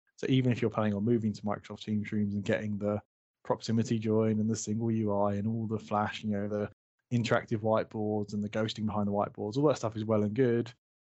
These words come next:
But if you've gone out and spent tens or hundreds of thousands or millions in some of our big customers on room systems, there's a life cycle for those and they need to show their value. So this is the way that through those gateway services, you can keep those rooms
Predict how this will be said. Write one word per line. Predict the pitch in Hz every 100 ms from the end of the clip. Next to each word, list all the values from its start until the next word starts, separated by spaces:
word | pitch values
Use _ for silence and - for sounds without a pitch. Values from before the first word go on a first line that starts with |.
| _
But | 117
if | 110
you've | 110 107
gone | 120
out | 113 -
and | 107
spent | - 110 104 - _
tens | - 113 107 104
or |
hundreds | 117 113 104 104
of |
thousands | - 104 104 104 101
or | 101
millions | 107 113 107 101 101 -
in |
some | 101 101
of |
our | 101
big | 101 110
customers | - 101 - 101
on | 95
room | 117 160
systems, | - 101 113 120 135 127 - _ _ -
there's | 113
a | 107
life | 113 110
cycle | - 104 - 104
for | 107
those | 104 104 104
and |
they | 104
need | 107 104 104
to | 104
show | 101 98
their | 101
value. | 98 98 98 101 107
So | 104
this | 117 -
is | 104
the | 107
way | 104 104 104 120 131 - _ _ _ _
that | 110 113
through | 113
those | 104
gateway | 113 110 104 101
services, | 104 101 95 107 98
you | 101
can | 104
keep | 101 113 -
those | 104 101 104
rooms | 104 101 101 101